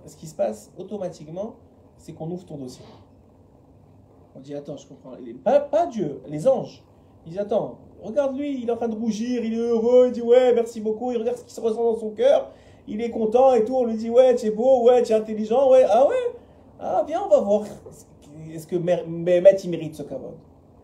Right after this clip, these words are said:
Si tu le prends pour toi, tout de suite, les anges accusateurs, ils viennent et ils ouvrent les, les dossiers.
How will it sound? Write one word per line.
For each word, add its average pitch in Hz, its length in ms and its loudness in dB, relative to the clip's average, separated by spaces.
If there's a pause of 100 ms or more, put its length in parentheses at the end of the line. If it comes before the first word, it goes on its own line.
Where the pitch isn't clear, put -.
(320)
Si - 180 -10
tu 277 100 -6
le 269 120 0
prends 269 180 0
pour 220 240 -10
toi, 262 480 0
tout 370 140 -6
de 370 60 -10
suite, - 260 -10
les 233 180 -6
anges 226 140 -2
accusateurs, 220 420 -4
ils 226 80 -6
viennent 254 220 0
et 233 40 -6
ils 208 140 -6
ouvrent 185 140 -6
les, 175 60 -2
les 160 280 -8
dossiers. 151 300 -14